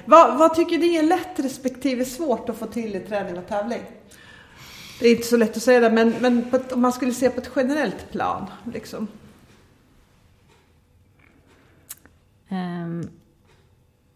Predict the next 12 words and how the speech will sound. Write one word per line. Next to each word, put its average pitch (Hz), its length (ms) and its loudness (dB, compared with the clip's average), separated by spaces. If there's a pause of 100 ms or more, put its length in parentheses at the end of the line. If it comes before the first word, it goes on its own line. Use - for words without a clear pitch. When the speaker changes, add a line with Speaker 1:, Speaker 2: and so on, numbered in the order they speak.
(1300)
Speaker 2:
svårt - 360 -14
att 190 80 -8
få 202 120 -14
till 180 240 -14
i 180 40 -14
träning 185 480 -14
och - 100 -20
tävling. 185 400 -16 (4000)
Ehm, 208 520 -12 (1000)
jag 220 140 -6
tror 247 320 -2
att, 226 500 -6